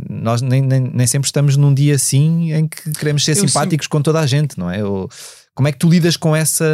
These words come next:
Speaker 1: eu não sei se os teus fãs são muito de ultrapassar um determinado, ah, limite que tu, que tu achas que não deve
Speaker 2: Uhum.
Speaker 1: ser ultrapassado, não sei se é assim, se não é. Como é que tu lidas no geral com isso?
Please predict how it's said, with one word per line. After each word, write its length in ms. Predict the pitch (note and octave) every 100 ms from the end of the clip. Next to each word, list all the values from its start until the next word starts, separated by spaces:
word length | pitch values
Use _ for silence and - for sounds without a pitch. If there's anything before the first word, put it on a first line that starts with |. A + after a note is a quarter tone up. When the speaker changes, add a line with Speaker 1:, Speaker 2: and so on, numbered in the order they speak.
| D#3
Speaker 1:
eu 340 | G#2+ G2+ G#2+ A2
não 100 | A2
sei 200 | - C3
se 180 | - -
os 80 | A#2+
teus 160 | B2
fãs 280 | - C#3+ C3+
são 140 | - B2
muito 400 | C3 C3 A#2+ B2
de 80 | A#2
ultrapassar 760 | B2 B2+ A#2 A#2+ - B2+ A2+
um 100 | A2 G#2+
determinado, 720 | - A#2+ A2+ A#2 A2+ G#2 G2 G2+ - _ -
ah, 680 | G2 F#2+ F#2+ F#2+ F#2+ F2+ G#2 G#2 G#2+
limite 440 | A2+ A#2+ B2 A#2+
que 140 | - -
tu, 240 | - A#2+ G#2
que 180 | _ A#2
tu 80 |
achas 280 | A#2+ A#2 B2
que 180 | - -
não 160 | A#2 A2+
deve 160 | A#2
Speaker 2:
Uhum. 60 | G2+
Speaker 1:
ser 100 | A#2+
ultrapassado, 680 | G#2+ G#2 - G#2+ C#3 C#3 C#3
não 100 | A2+
sei 160 | - A2
se 160 | -
é 40 | A2
assim, 200 | - B2
se 160 | -
não 160 | A#2 A2+
é. 100 | C3 - - _
Como 100 | -
é 60 | C3+
que 60 | C3
tu 100 | C#3
lidas 260 | C#3+ C3+
no 120 | B2+
geral 340 | B2+ B2 A#2+ A#2+
com 180 | A2+ F#2
isso? 300 | E2 -